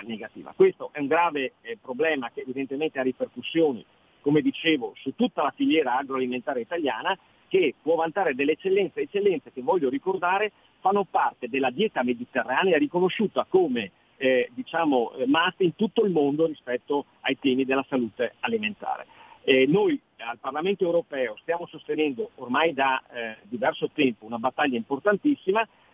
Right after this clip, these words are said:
Vi devo dire anche che, eh, è una battaglia difficile perché è in parte, eh, anche contro le grandi multinazionali che ovviamente hanno tutto l'interesse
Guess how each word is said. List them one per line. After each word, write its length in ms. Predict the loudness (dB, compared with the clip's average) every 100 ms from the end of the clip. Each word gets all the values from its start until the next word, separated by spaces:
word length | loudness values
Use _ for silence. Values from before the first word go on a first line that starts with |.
| _
Vi 100 | -4
devo 220 | 0 2 2
dire 220 | 2 0
anche 360 | -2 -4 -4
che, 300 | -2 0 0 0
eh, 280 | 0 0 -4
è 60 |
una 140 | -4 -2
battaglia 360 | 0 0 0
difficile 580 | -2 -6 -8 -6 -2 -2
perché 400 | -2 -2 0 0
è 120 | 0
in 160 | -2 0
parte, 500 | 0 0 0 -6 -8 _
eh, 160 | -10 -4
anche 320 | -2 0 -2
contro 460 | 2 0 2 2 2
le 120 | 0
grandi 360 | 0 2 2 2
multinazionali 960 | 4 2 2 0 -2 -4 0 2 2 0
che 100 | -2
ovviamente 460 | -2 2 2 2
hanno 180 | 0 0
tutto 300 | 0 -2 0
l'interesse 800 | 2 2 2 0 0 -2 -2 -4